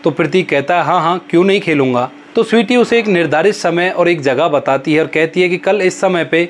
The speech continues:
इस जगह पे आ जाना, वहाँ पर हम लोग होली खेलेंगे।" तो अगले दिन, होली वाले दिन, प्रतीक तैयार होकर उस जगह पर पहुँच जाता है स्वीटी के साथ होली खेलने के लिए। वहाँ जाकर देखता है तो वहाँ स्वीटी थी और वह स्वीटी के साथ अच्छी तरह से होली खेलता है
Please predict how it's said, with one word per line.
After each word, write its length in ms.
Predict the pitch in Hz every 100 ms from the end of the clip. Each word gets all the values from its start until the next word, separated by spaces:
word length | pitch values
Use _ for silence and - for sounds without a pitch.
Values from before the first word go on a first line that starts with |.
| - - -
इस 120 | 180
जगह 240 | 160 156
पे 140 | 160 170
आ 100 | 131
जाना, 360 | 135 143 151 151 - - 151
वहाँ 200 | 165 170
पर 100 | 175
हम 140 | 151
लोग 140 | 143 139
होली 260 | 127 135
खेलेंगे।" 460 | 127 110 101 101 87 - - - - - - - -
तो 60 | 196
अगले 360 | 160 156 190
दिन, 200 | 165 165 156
होली 300 | 127 147 170
वाले 280 | 143 143
दिन, 200 | 131 135
प्रतीक 540 | 135 143 - 135 139 139 - -
तैयार 260 | 170 180 196
होकर 300 | 160 151 175
उस 180 | 156 135
जगह 240 | 131 131
पर 140 | 135
पहुँच 280 | 120 135 160
जाता 340 | 139 131 135 131
है 200 | 131 147 -
स्वीटी 280 | 147 131 135
के 100 | 135
साथ 260 | - 120 -
होली 260 | 127 123
खेलने 360 | 113 107 101 101
के 140 | 95
लिए। 240 | 98 98 95 -
वहाँ 140 | 190 214
जाकर 280 | 220 214
देखता 320 | 180 180 - 185
है 100 | 180
तो 120 | 180
वहाँ 160 | 175
स्वीटी 360 | 165 139 143 185
थी 300 | 143 151 165 - - 180
और 80 |
वह 120 | 175 202
स्वीटी 380 | 196 185 185
के 120 | 202 202
साथ 260 | 170 156
अच्छी 200 | 151 -
तरह 220 | 147 139 135
से 120 | 151
होली 320 | 113 123 165
खेलता 400 | - 127 113 127
है 220 | 135 143